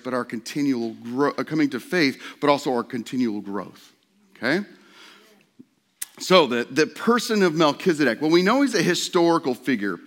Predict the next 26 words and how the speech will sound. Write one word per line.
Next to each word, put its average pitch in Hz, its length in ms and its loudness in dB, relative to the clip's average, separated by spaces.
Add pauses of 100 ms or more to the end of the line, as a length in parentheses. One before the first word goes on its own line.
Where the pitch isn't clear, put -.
(400)
In 165 140 0
Genesis 214 540 0
chapter 165 420 0
fourteen 156 800 2 (300)
and 135 120 -2
verse 151 260 2
eighteen, 135 300 2
if 117 140 0
you 147 100 2
want 175 140 4
to 196 60 2
do 170 200 0
that, 143 200 4
Genesis, 175 500 -2
and 139 120 -2
turn 160 200 0
over 156 180 2
there, 123 260 2
Genesis 170 460 -2
is 143 120 -8
the 117 100 -6
first 175 580 -4
book 139 220 0
of 123 80 -8
the 120 60 -6
Bible. 107 400 -2